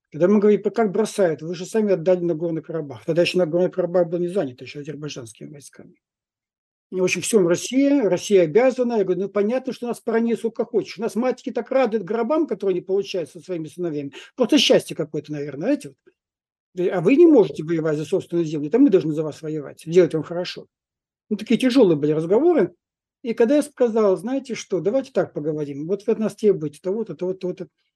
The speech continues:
Скажите, вот у нас идет уже год война.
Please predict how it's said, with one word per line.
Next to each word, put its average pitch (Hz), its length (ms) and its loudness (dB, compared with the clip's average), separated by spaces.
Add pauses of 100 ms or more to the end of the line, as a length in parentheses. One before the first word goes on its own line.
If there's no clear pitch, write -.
(140)
Скажите, 214 440 0
вот 143 80 -6
у - 20 -12
нас 233 220 -4 (200)
идет 202 360 -2
уже 175 160 0
год 185 260 2
война. 131 560 -2